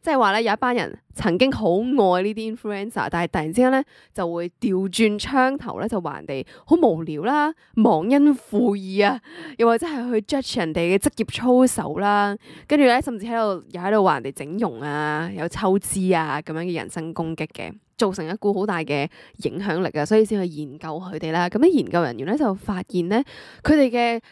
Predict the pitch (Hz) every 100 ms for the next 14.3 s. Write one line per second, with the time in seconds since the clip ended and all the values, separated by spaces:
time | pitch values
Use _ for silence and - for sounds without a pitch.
0 | - 190 170 175 196 202 208 208 - 151
1 | 202 269 185 175 - 202 226 185 160 160
2 | 156 120 156 180 185 160 - 151 156 165
3 | - - - 226 226 330 320 226 233 -
4 | 190 170 - 190 151 139 208 214 208 -
5 | _ - 196 156 175 220 226 208 170 170
6 | 165 143 170 185 139 139 185 202 - 165
7 | 208 202 165 170 170 160 120 147 - 196
8 | 160 156 160 190 165 180 233 190 - 175
9 | 175 202 240 233 285 302 277 277 254 190
10 | 170 147 180 220 151 185 220 254 202 180
11 | 160 147 - - - - 190 160 160 175
12 | 226 214 180 123 160 208 196 156 170 -
13 | 147 151 156 - - 165 - 175 175 50
14 | - 208 170